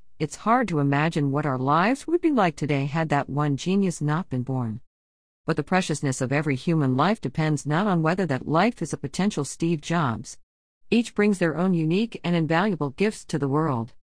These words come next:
As the left goes berserk over the leaked Samuel Alito opinion pointing to the overturning of Roe v. Wade, we should consider that we'll never know the gifts of the sixty-three million children obliterated since the nineteen seventy-three Roe v. Wade decision.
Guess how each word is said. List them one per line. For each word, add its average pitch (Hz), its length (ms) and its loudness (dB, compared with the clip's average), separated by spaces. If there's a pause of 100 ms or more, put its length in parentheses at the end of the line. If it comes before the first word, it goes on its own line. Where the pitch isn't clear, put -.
(480)
As 156 100 -2
the 143 100 -4
left 156 320 0
goes 143 200 0
berserk 156 480 -2
over 156 160 0
the 151 100 0
leaked 170 260 0
Samuel 175 640 0
Alito 202 320 2
opinion 214 440 2
pointing 233 420 0
to 165 80 -4
the 147 240 -2
overturning 208 640 0
of 139 120 -6
Roe 156 160 0
v. 135 360 -4 (540)
Wade, 165 280 2
we 135 100 0
should 151 220 -4
consider 151 420 0
that 139 140 -2
we'll 143 160 0
never 147 260 2
know 139 220 2
the 143 100 -2
gifts 165 480 -4
of 135 80 -6
the 131 100 -4
sixty-three 180 640 -2
million 202 420 4
children 180 440 -2
obliterated 175 640 0
since 139 320 -2
the 135 140 -2
nineteen 156 440 0
seventy-three 175 680 -2
Roe 147 220 0
v. 120 400 -2 (420)
Wade 180 260 2
decision. 143 600 -2